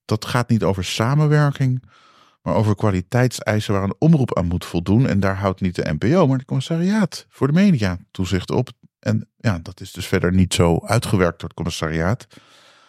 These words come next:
En de N P O stelde ook nog van: "Ja, voor het functioneren en het uitoefenen van onze wettelijke taakopdracht is het van belang dat Ongehoord Nederland in feite uit het bestel zou gaan." Ja, de, ik zeg het even helemaal heel kort door de bocht misschien.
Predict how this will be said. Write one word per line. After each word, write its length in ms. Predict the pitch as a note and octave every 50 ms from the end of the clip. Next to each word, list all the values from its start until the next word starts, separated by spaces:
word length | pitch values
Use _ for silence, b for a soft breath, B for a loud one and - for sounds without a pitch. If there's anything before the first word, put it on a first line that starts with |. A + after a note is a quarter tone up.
| b b b
En 160 | _ - F2
de 160 | F2+ F2+ E2+
N 20 | F2+
P 160 | - F#2+ F#2+
O 80 | G2
stelde 420 | G#2 - - - F2 G2+ G2 - -
ook 180 | - A2+ A2
nog 160 | G#2+ G#2+ F#2+ -
van: 120 | - F2
"Ja, 180 | F#2 G#2 G#2+ -
voor 200 | - - - G2+
het 100 | G#2 -
functioneren 720 | - A2+ G#2+ - - - G#2 A2+ C#3 D#3+ D#3 C#3 A#2+ - - - _ _
en 120 | - F#2+
het 140 | G2+ G2+ -
uitoefenen 480 | - A#2 B2 A#2 - - A2 G#2 G2+ G2+
van 80 | A#2
onze 260 | - - E3 D3+ C#3 C3
wettelijke 320 | B2+ B2 A2+ - - -
taakopdracht 720 | - C3 B2+ B2+ B2 - - - - - - A2 A2+ G#2+ -
is 120 | G2 F#2
het 100 | - G2
van 160 | - - G2+
belang 360 | G2+ G2 F#2+ G2 F#2+ G2 F#2+ F#2
dat 180 | F#2 F#2 - -
Ongehoord 440 | - G2+ G2 - F2+ F2 F2+ -
Nederland 400 | - F2 E2+ E2 F2+ E2+ E2 E2+
in 100 | - E2+
feite 340 | F2 - D#2+ D2+ D2+ - -
uit 140 | - - D2+
het 80 | D2+ -
bestel 360 | - G#2 - - C#3+ D3 D3
zou 180 | B2 G#2+ G2 E2+
gaan." 480 | - - - E2+ D#2+ D#2+ F#2 A#2 C#3 - _ _ _ _
Ja, 280 | - A#2+ A#2 G#2+ F#2 - -
de, 100 | - -
ik 140 | - - -
zeg 140 | - B2 A#2
het 80 | A2 G#2+
even 140 | A2 G2
helemaal 200 | G#2 G#2 G#2+ G#2 G#2
heel 140 | B2 E3 -
kort 180 | - C3 A#2+
door 80 | A#2 G#2+
de 80 | F#2+
bocht 200 | F#2+ G#2 A#2+ -
misschien. 400 | - C#3+ - - D3+ D#3 F3 F#3+